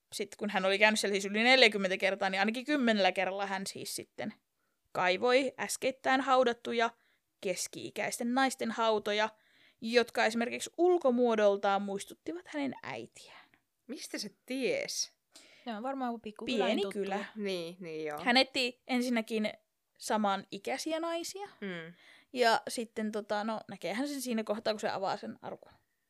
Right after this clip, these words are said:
Speaker 2: Niin, mutta se, että lähtee kaivamaan ihan vaan sitä varten, ja sitten on silleen, ai täällä olikin kuusitoistavuotias
Speaker 1: No
Speaker 2: poika.
Speaker 1: sillä mä ajattelin, kun
Speaker 2: Niin.
Speaker 1: se sanoo noin, että sit mä heräsin siitä horroksesta.
Speaker 2: Mm.
Speaker 3: Että onko se ollut vääränlainen?
Speaker 1: Että se on ollut vääränlainen.
Speaker 3: Mm.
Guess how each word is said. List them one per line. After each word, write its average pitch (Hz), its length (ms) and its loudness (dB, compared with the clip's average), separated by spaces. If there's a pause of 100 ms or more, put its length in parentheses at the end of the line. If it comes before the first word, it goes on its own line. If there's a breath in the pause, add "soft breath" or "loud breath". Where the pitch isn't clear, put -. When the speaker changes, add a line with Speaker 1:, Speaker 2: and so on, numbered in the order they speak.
(120)
Speaker 2:
Niin, 262 180 -4
mutta 240 220 -6
se, 233 140 -2
että 220 160 -2
lähtee 214 260 -4
kaivamaan 170 580 -2
ihan 180 160 -6
vaan 170 160 -2
sitä 175 220 -4
varten, 151 240 -6
ja 156 60 0
sitten 170 160 -10
on 170 40 -8
silleen, 165 220 -4
ai 202 120 -2
täällä 208 260 -2
olikin 190 400 -4 (800 soft breath)
kuusitoistavuotias 156 800 -4
Speaker 1:
No - 100 -16
Speaker 2:
poika. 151 200 0
Speaker 1:
sillä 349 220 4
mä 247 260 2
ajattelin, 254 460 2
kun 226 60 2
Speaker 2:
Niin. - 80 -2
Speaker 1:
se 269 100 0
sanoo 294 360 6
noin, 240 260 6
että 233 220 0
sit - 140 0
mä 294 80 10
heräsin 320 520 8
siitä 233 220 4
horroksesta. 233 920 6 (140)
Speaker 2:
Mm. 156 200 -12 (100)
Speaker 3:
Että 202 140 -10
onko 180 100 -10
se - 80 -12
ollut 202 120 -8
vääränlainen? 190 440 -4
Speaker 1:
Että 196 80 -2
se 277 80 6
on 233 120 8
ollut 233 220 2
vääränlainen. 226 680 0
Speaker 3:
Mm. - 40 -20